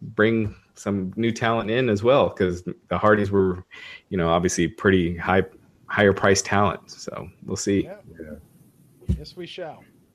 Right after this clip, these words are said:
Speaker 2: Uh, cool, guys. Well, uh, that being said, Sunday night,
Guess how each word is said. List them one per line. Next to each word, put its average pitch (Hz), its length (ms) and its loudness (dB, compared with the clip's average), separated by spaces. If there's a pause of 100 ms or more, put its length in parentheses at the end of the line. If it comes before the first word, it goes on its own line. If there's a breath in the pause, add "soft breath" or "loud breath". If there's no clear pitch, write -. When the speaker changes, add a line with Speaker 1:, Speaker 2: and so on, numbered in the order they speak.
(640 loud breath)
Speaker 2:
Uh, 180 520 -6
cool, 240 240 -8
guys. 185 460 -6 (540)
Well, 196 300 0
uh, 190 360 -2 (100)
that 196 160 -10
being 202 140 -10
said, 247 260 -4 (140)
Sunday 185 320 -6
night, 247 220 -6